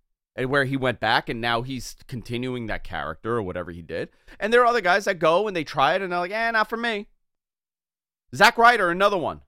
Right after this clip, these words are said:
Matt Cardona, right? Matt Cardona has had a, a renaissance since leaving W W E,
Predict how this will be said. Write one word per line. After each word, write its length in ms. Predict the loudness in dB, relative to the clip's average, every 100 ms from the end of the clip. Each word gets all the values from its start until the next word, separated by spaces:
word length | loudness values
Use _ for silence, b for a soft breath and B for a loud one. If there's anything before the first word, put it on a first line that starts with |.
| _ _ _
Matt 160 | -4 -2
Cardona, 420 | -2 0 0 0
right? 280 | -2 -4 -8 _ _ _ _ _ _ _ _ -4
Matt 140 | -2
Cardona 440 | 0 2 2 2
has 200 | 0 -2
had 480 | 0 2 4 2 -2 -2
a, 300 | -4 -4 -4
a 120 | -2
renaissance 880 | 2 2 0 -4 -6 -8 -14 -18 -18 _ _
since 340 | -6 -4 -4 -4
leaving 600 | -2 -2 -2 -6 -8 -16 _
W 200 | -2 -2
W 200 | -4 -6
E, 220 | -8 -12